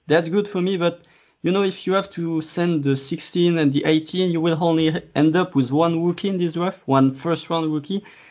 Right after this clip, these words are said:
And I think that the Thunder could benefit from having multiple rookies in the draft, even though you have to send one of, uh, of the future year, uh, draft picks. Uh, it's a rebuild for the Thunder. So, you know, if you could have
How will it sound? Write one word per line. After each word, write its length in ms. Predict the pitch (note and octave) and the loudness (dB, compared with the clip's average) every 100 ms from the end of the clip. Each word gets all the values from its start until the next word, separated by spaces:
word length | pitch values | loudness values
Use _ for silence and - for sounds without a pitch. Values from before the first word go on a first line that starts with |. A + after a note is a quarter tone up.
| - | -6
And 260 | D3 D#3 D3+ | 0 0 0
I 120 | D3+ | 0
think 280 | E3+ - G#3 | 0 -2 -4
that 180 | F#3 D#3 | -4 -6
the 100 | D3+ | -8
Thunder 420 | - E3 D#3 F3 | -4 -4 -2 -2
could 440 | E3+ D3+ D#3 C#3+ - _ - | -4 -2 -2 -4 -14 _ -6
benefit 760 | A#2 D3+ E3+ - F#3+ F#3 - - | 0 2 0 -2 -4 -4 -14 -10
from 200 | - C3+ | 0 0
having 380 | C3+ C3 C#3+ C3+ | 0 2 2 4
multiple 480 | D#3 D#3 - E3+ D3+ | 2 -2 -4 -4 -2
rookies 340 | D#3+ D#3 E3+ | -2 -2 -2
in 220 | D#3+ D3 | 0 0
the 100 | C#3 | 0
draft, 440 | C#3 F3 - _ - - - _ - | 0 -2 -4 _ -20 -20 -20 _ 0
even 260 | C#3+ E3 | 2 4
though 120 | D#3+ F3 | 4 2
you 140 | D#3+ | 2
have 140 | D#3+ - | 0 -2
to 100 | D3 | -8
send 360 | - E3 D#3 | -2 0 2
one 180 | C#3+ C#3+ | 2 2
of, 220 | C3+ C3+ | 0 -4
uh, 280 | C3+ B2 A#2+ | -4 -2 0
of 120 | A#2+ A#2 | -2 -4
the 80 | |
future 440 | A2+ - D#3 D#3 D3 | -12 -4 -2 0 2
year, 200 | C#3+ D3+ | 2 2
uh, 480 | D3 C#3+ - D#3 A2 | 2 0 -2 -6 -4
draft 340 | B2 C#3 C#3 | 0 0 0
picks. 360 | D#3 D#3+ - _ _ _ _ - | -4 -4 -10 _ _ _ _ -4
Uh, 720 | F2+ G2+ G#2 G#2 G#2+ A2 G#2+ - | 0 2 4 2 0 -2 -2 -2
it's 260 | C3+ - | -4 0
a 100 | D3+ | 2
rebuild 380 | C#3 E3 F3 F3 | 4 4 4 2
for 140 | E3+ D#3 | 0 0
the 100 | D#3 | 0
Thunder. 440 | E3 D#3+ D#3+ F3+ | 0 0 0 -2
So, 180 | F3 D#3 | -2 0
you 120 | D3 | 2
know, 100 | E3 | 2
if 200 | F3 - | 0 -4
you 60 | E3+ | -4
could 200 | F3+ E3+ | -2 -2
have 440 | F#3+ F#3 D#3+ C3 | 0 0 -2 -6